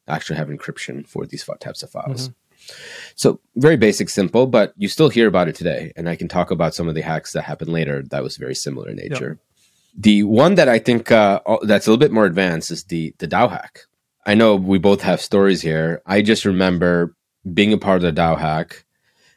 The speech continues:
Speaker 1: where the whole concept of the dao was to, uh,
Speaker 2: By the way, the
Speaker 1: bootstrap.
Speaker 2: for those who, who don't know
Speaker 1: Yeah.
Speaker 2: the history, it's literally called the dao. It was, it's the
Speaker 1: Mm-hmm.
Speaker 2: O G dao, and the, the, the name of that product is called the dao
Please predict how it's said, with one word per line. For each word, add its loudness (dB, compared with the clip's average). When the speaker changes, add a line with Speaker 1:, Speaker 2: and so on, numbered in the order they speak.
Speaker 1:
where 2
the 2
whole 4
concept 0
of -2
the -2
dao 4
was -2
to, 2
uh, 2
Speaker 2:
By 4
the 2
way, 4
the 4
Speaker 1:
bootstrap. 2
Speaker 2:
for 0
those 2
who, -2
who 2
don't 2
know 4
Speaker 1:
Yeah. 4
Speaker 2:
the -2
history, -6
it's -4
literally 4
called 0
the 4
dao. 0
It -2
was, -4
it's -8
the -2
Speaker 1:
Mm-hmm. 2
Speaker 2:
O 6
G 0
dao, 2
and -2
the, -6
the, -6
the -2
name 2
of -2
that 2
product -2
is -10
called -4
the -2
dao -10